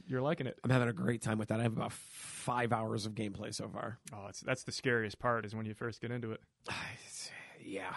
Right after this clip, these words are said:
Speaker 2: Yeah, I'm starting to get used to it. It's like
Speaker 1: It's a different, different, uh, approach for that series.
Speaker 2: Yeah, it is. I, um, I'm, uh,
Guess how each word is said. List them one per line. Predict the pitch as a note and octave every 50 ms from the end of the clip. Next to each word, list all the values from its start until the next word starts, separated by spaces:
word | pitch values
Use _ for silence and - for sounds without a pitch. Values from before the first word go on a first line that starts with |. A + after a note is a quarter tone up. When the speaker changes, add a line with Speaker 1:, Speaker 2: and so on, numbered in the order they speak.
| - - -
Speaker 2:
Yeah, | D#3 E3
I'm | E3+ F#3+
starting | E3+ - B3 B3 B3 A#3
to | G3+ F#3
get | - -
used | C3 C#3 D3+ D3 - - -
to | C#3+ C#3+
it. | C#3+ C#3+ C#3+ - _ _ -
It's | B2 B2+ - -
like | B2+ B2 A#2 A2+ - - _ _ _ _ -
Speaker 1:
It's | D#3 - A3+
a |
different, | A3 F#3 - G3+ - - - A#3 A#3 A#3+ A3+ - - _ _ _ _ _ _ _
different, | - F#3+ F#3+ - - G3+ G3 F#3 F3+ - - _
uh, | - D#3+ D#3 D#3+ D#3+ D#3 D3+ D3+ D3 C#3+ C#3 - -
approach | C3+ - - F3+ F#3+ F3+ D3+ - -
for | - A#2+
that | A2 A#2 A2+
series. | - - - - - - - - - _ _ _ _
Speaker 2:
Yeah, | - D#3+ D3+ D#3 D#3 C#3+ B2+ B2
it | A#2+ A#2
is. | A#2 A2+ A2+ - - -
I, | C#3 C#3+ D3+ D3+ C3+
um, | B2+ B2 A#2+ A#2 A#2+ A#2+ A#2
I'm, | - B2+
uh, | B2+